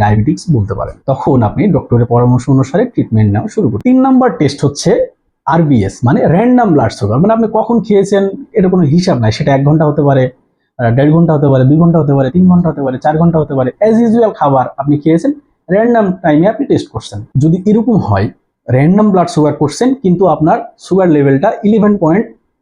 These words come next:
ওয়ান বা ইলেভেন পয়েন্ট টু থ্রি ফাইভ এরকম হয়ে গেছে, তখন আপনার করণীয় হচ্ছে আপনি আগে একটু চিন্তা করে দেখবেন যে আপনার শরীরে কোনো সাইন সিমটম আছে কিনা। সাইন সিমটম বলতে আপনি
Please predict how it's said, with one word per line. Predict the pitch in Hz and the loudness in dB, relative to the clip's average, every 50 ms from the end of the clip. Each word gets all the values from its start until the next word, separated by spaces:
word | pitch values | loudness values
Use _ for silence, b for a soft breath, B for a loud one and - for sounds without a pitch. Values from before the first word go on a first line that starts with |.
| _ _ - | _ _ -4
ওয়ান | 175 165 156 151 143 135 127 | -2 0 0 2 2 2 2
বা | 131 135 143 | 2 2 2
ইলেভেন | 147 151 151 151 147 147 | 2 2 2 2 0 0
পয়েন্ট | 135 131 131 127 - - - | 0 0 0 -2 -4 -4 -2
টু | 175 170 160 - | 0 0 0 0
থ্রি | - - 147 143 147 | -2 -2 -2 -2 0
ফাইভ | 143 135 135 127 127 - - - | 0 0 0 0 -2 -4 -2 -2
এরকম | 160 147 151 160 139 117 | 0 0 2 2 2 2
হয়ে | 147 160 160 131 | 2 2 2 0
গেছে, | 107 - - - - - - | -2 -6 -8 -18 -10 -4 -4
তখন | 190 185 - 247 247 220 | -4 -2 0 0 0 2
আপনার | 185 170 147 - - | 2 0 0 0 0
করণীয় | 131 135 139 139 143 147 135 135 | 0 2 2 4 4 2 2 0
হচ্ছে | 143 143 - 233 294 320 - _ - - | -2 -2 -2 -2 -2 -2 -4 _ -4 -2
আপনি | 160 - 190 196 208 | -2 0 0 0 2
আগে | 190 170 147 | 2 2 0
একটু | 147 - 180 175 - | 0 -2 -2 -2 0
চিন্তা | 214 220 214 202 175 | 0 0 2 2 2
করে | 147 127 113 110 | 2 2 2 2
দেখবেন | 120 120 123 113 113 123 208 220 165 | 2 2 2 2 2 2 2 0 0
যে | 131 143 123 117 | 0 0 0 0
আপনার | 117 - 139 139 147 165 180 180 - - - - | 0 0 0 2 2 0 0 -2 -8 -16 -18 -10
শরীরে | - - 147 165 190 196 202 202 - | -4 -2 0 2 2 0 0 0 0
কোনো | 147 123 123 156 226 - - - - | 2 2 2 2 0 -4 -6 -16 -10
সাইন | - - 165 196 226 220 220 | -4 -2 0 2 0 0 0
সিমটম | - 185 180 180 165 139 110 110 | 0 0 2 2 2 2 0 0
আছে | 113 - 123 104 | -2 -2 -4 -4
কিনা। | - 98 95 90 - _ - - | -4 -4 -6 -6 -8 _ -12 -6
সাইন | - 165 196 214 214 | -2 0 0 0 0
সিমটম | 240 240 220 247 233 220 202 | 0 0 2 2 2 2 2
বলতে | 202 185 139 117 - 147 - - _ _ _ _ _ _ - | 2 2 0 0 0 -2 -4 -8 _ _ _ _ _ _ -6
আপনি | - - - 180 | -4 0 0 2